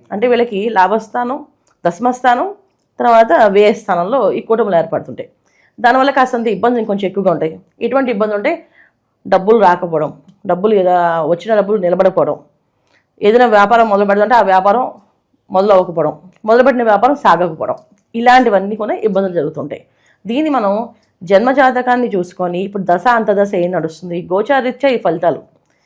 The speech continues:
కానీ పర్సనల్ జాతకంలో యోగం బాగుంది,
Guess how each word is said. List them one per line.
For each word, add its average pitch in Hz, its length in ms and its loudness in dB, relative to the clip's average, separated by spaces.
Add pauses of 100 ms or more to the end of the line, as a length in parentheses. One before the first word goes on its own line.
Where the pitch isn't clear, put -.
(240)
కానీ 254 120 -4
పర్సనల్ 214 420 -4
జాతకంలో 233 640 -2 (380)
యోగం 208 380 2
బాగుంది, 165 400 -2